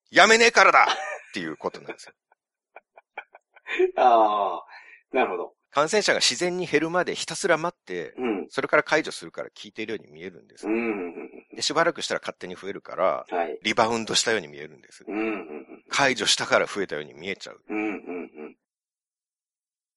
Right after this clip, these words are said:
Speaker 1: で、じゃあ比較したらどうなのって思うじゃないですか。
Speaker 2: はい、はい、はい、はい。
Speaker 1: 比較しなきゃわからないんですから、
Speaker 2: うん、
Speaker 1: 効果って。
Speaker 2: うん、うん、うん、うん。
Speaker 1: してみた人がいるんですよ。
Speaker 2: おー、なるほど。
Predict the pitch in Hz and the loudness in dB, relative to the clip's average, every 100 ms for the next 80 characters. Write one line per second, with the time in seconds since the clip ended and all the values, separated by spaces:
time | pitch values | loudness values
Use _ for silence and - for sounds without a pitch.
0 | _ _ 208 - - - - 302 359 - | _ _ -4 0 2 2 4 0 2 2
1 | - - 160 110 73 71 - _ 67 76 | 2 2 0 -2 -4 -6 -10 _ -14 -12
2 | 76 62 50 - _ - - 104 - - | -12 -14 -20 -20 _ -4 0 0 -2 -10
3 | - - - - _ _ _ - 127 - | -14 -20 -20 -20 _ _ _ -4 0 2
4 | - 131 135 - 71 71 80 82 71 - | 2 4 2 2 2 4 2 2 -2 -10
5 | - 123 110 78 78 - 71 - 80 - | -8 -4 -4 -4 -4 -4 -6 -14 -16 -16
6 | 80 67 - - _ _ _ _ _ _ | -18 -20 -20 -20 _ _ _ _ _ _
7 | - - 180 180 113 - 73 67 80 73 | -4 0 2 2 0 0 -6 -8 -6 -8
8 | - - - - 110 131 139 143 143 139 | -10 -18 -20 -6 0 2 4 4 4 4
9 | 139 139 139 139 131 120 113 113 143 208 | 4 4 4 4 4 2 2 2 0 -2